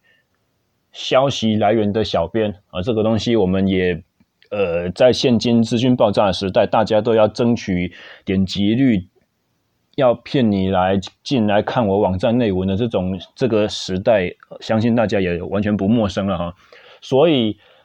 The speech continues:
呃，在搜寻到这些所谓的科学新知的时候呢，首先给各位一个简单的介-，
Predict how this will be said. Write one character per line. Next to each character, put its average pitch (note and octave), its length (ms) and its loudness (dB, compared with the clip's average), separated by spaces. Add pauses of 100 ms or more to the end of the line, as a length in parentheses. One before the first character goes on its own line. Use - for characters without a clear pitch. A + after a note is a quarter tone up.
(100)
呃， G2 960 4 (640)
在 A#2 680 2 (380)
搜 D#3+ 280 4
寻 B2 440 2 (320)
到 C3 200 6
这 G#2+ 160 2
些 C3+ 160 2
所 G2 220 -2
谓 A#2 160 2
的 G#2 180 2
科 C3 220 -2
学 A2+ 140 0
新 B2 200 0
知 A#2 220 -2
的 G#2+ 80 2
时 G2+ 180 -8
候 G#2+ 200 -6
呢， G2 100 -4
首 F#2+ 220 -2
先 C3+ 360 2 (560)
给 G2 160 -2
各 C#3 180 2
位 B2+ 300 4
一 A2 120 -4
个 F#2 600 2
简 F#2 220 -4
单 A2+ 240 0
的 E2+ 480 -2 (600)
介-， B2+ 200 0